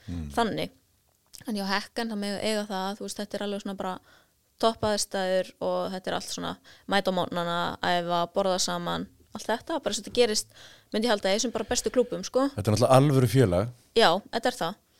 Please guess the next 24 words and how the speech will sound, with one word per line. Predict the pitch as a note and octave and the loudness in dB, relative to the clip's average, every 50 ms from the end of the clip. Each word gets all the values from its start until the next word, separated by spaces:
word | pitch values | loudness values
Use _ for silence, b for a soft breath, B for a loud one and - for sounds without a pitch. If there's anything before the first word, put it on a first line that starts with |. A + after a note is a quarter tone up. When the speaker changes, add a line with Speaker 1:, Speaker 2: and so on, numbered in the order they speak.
| _ _ _ _ _ - | _ _ _ _ _ -2
Speaker 2:
Þetta | A3+ | 0
er | A3+ A#3+ | 0 2
alveg, | A#3 G#3 G3 G3 F#3+ - - | 2 4 2 2 2 0 -4
hérna, | A3 G#3+ F#3+ F#3 F3+ F3+ F#3 - _ _ _ _ _ _ _ _ _ _ _ _ _ - | -8 -8 -6 -6 -6 -6 -8 -10 _ _ _ _ _ _ _ _ _ _ _ _ _ -10
þetta | G#3 G#3 A3+ | -4 -2 -2
er | A3 - | -2 -2
það, | - F3 | -4 -8
sko. | - - - G3+ G#3+ - B B | -8 -6 -6 -8 -8 -10 B B
Speaker 1:
Mm. | F#2+ F#2 F2 E2+ E2+ F#2+ B B B _ - - | -8 -8 -8 -8 -10 -14 B B B _ -4 -2
Speaker 2:
En, | G3 G3 G3 F#3+ - - _ _ _ _ _ _ _ - - - | 0 0 0 0 -2 -6 _ _ _ _ _ _ _ -20 -16 -10
hérna, | G#3 G#3+ G3 F#3+ - - - - - - G2 G2 - - _ _ _ _ _ _ _ _ | -6 -6 -6 -6 -6 -8 -8 -8 -8 -8 -8 -8 -10 -10 _ _ _ _ _ _ _ _
veist, | - - - - - | -16 -16 -14 -10 -6
ég | F#3 F#3+ F#3 F#3 F#3 F3+ - | -4 -2 0 0 0 -2 -2
fann | - F#3 F3+ F#3 | -4 -6 -6 -6
það | F#3+ - - F#3 F#3 F#3 | -8 -8 -6 -6 -4 -4
að | F#3 G3 - - | -6 -6 -6 -10
þetta | F#3+ - - - F#3 F3+ F3+ G3+ | -12 -10 -8 -8 -6 -6 -6 -6
hentaði | G#3 G#3 - - F#3+ F#3 F#3 F#3+ | -8 -10 -10 -10 -8 -8 -6 -6
mér | F#3+ F#3 G3 | -6 -6 -8
ekki, | G#3 - - F#3+ - | -10 -10 -12 -12 -12
sko. | - - - F#3+ - _ B B B B B B B _ | -12 -14 -14 -16 -16 _ B B B B B B B _
Speaker 1:
Bankaðir | - A#2 A#2+ A#2+ - D3 C3+ B2+ | 6 6 6 8 8 8 8 8
ekkert | B2+ A#2+ A#2+ - | 6 4 4 6
á | C3 | 6